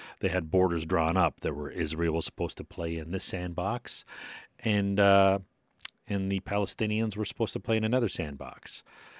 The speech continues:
And, of course, Israel has been creeping over the, the Palestinian sandbox ever since, and it's divided it into two,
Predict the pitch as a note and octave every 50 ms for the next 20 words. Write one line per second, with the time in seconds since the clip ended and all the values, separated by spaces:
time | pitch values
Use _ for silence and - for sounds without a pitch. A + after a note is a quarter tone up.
0 | - _ - - F2 E2 D2+ D2 - - E2 D2 C#2 - - - F#2 D2+ - E2
1 | D2+ D2 D2+ D2+ - - D2 - - - E2+ - - D2+ D2 C#2+ - _ _ _
2 | - E2 D#2 E2 D2+ D2+ C#2 C#2 C#2 C#2 - - _ - B2+ _ - - E2 D#2
3 | D#2 D2+ - - - E2 E2 - - - - G#2 F#2+ F2+ - - F#2 F#2 F2+ F2
4 | E2+ E2+ - - F#2 E2 D#2 D2+ - - B2+ A2 F#2+ - - - - - - -
5 | - - - - - - F2+ E2+ E2 D#2+ D#2+ D2+ C#2 - - - - - F2+ D#2+
6 | D#2 F2+ D#2+ F2+ F2 E2+ D#2 D2+ F2 - E2 D#2 - - - - - - - D3
7 | B2 A2 C3+ C#3+